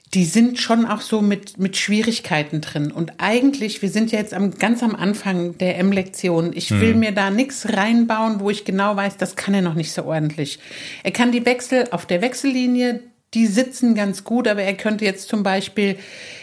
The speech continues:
Speaker 1: nicht zuverlässig, ähm, so eine Schlangenlinie, drei Bögen und da jeweils bei X den Wechsel. Ich glaube, dass er das nicht zuverlässig kann. Der, also wir können das im Training mal üben, dann kann das auch mal klappen.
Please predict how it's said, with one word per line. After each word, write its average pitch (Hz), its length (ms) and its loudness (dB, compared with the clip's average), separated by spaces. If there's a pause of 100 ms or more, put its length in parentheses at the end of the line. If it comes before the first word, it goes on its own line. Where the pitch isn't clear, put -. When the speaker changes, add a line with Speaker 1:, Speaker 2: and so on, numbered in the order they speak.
(160)
Speaker 1:
nicht 269 420 4
zuverlässig, 208 840 0 (380)
ähm, 175 560 0 (160)
so 208 120 0
eine 202 120 4
Schlangenlinie, 202 800 2
drei 170 300 0
Bögen 226 400 0
und 180 240 -2
da 170 120 2
jeweils 185 460 0
bei 180 220 0
X 214 240 -8
den 196 180 0
Wechsel. 196 400 -2
Ich 156 140 -4
glaube, 190 260 2
dass 190 180 -2
er 180 60 2
das 254 360 -2
nicht 262 340 0
zuverlässig 214 760 -2
kann. 240 320 2
Der, 214 140 0 (480)
also 185 180 -2
wir 190 100 2
können 214 200 2
das 202 100 -2
im 190 80 -2
Training 202 380 2
mal 170 160 0
üben, 285 400 2
dann 180 160 0
kann 196 180 -2
das 196 160 -4
auch 175 140 -4
mal 165 160 -2
klappen. 262 480 0